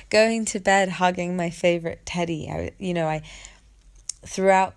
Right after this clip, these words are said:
like, the later on my teenage years, I was like, "I can't be doing that. I'm an adult." But it made me feel so good. Listening to Disney soundtracks in my car made me feel so good, but somewhere along the line, I'd convinced myself that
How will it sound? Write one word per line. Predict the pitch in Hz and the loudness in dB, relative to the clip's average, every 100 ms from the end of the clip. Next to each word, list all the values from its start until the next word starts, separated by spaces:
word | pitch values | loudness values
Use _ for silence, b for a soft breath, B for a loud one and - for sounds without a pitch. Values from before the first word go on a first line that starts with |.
| 175 | -2
like, | 170 170 | -2 0
the | 175 | 0
later | 175 175 175 175 | 0 0 -2 -4
on | 165 | -4
my | 160 | -4
teenage | 156 165 160 160 | -6 -6 -6 -4
years, | 170 | -4
I | 160 | -4
was | 156 | -4
like, | 165 - | -6 -6
"I | - | -12
can't | - 196 - | -10 -10 -10
be | 151 | -10
doing | 165 165 175 | -8 -8 -8
that. | 180 - | -8 -6
I'm | 175 | -8
an | 156 - | -10 -10
adult." | 180 185 - - - | -8 -6 -8 -10 -8
But | 220 | -4
it | 254 | -4
made | 226 226 247 269 | -2 -2 -2 -4
me | 262 | -6
feel | - 208 | -6 -6
so | - 180 165 | -2 0 0
good. | - 254 294 151 - - B B B B B | 0 0 0 -4 -8 -12 B B B B B
Listening | 214 254 - 285 285 | 0 0 0 -4 -2
to | 262 | -4
Disney | 233 247 240 233 | -2 -2 0 -2
soundtracks | - 208 233 240 - 190 - | 2 2 2 -2 -4 -6 -4
in | 185 180 | -4 -2
my | 175 | -2
car | - 208 | -2 -2
made | 180 185 190 214 | 0 0 0 -2
me | 202 | -6
feel | 185 185 180 | -8 -6 -4
so | - 175 | -4 -4
good, | 214 254 | -2 -4
but | - - | -4 -6
somewhere | 202 214 226 208 | -2 -2 0 0
along | 196 185 | 0 -2
the | 180 | -2
line, | 202 196 | -2 -4
I'd | 165 | -6
convinced | - 170 202 208 | -6 -2 -2 -2
myself | 175 165 170 165 | -6 -2 -2 -2
that | 160 | -4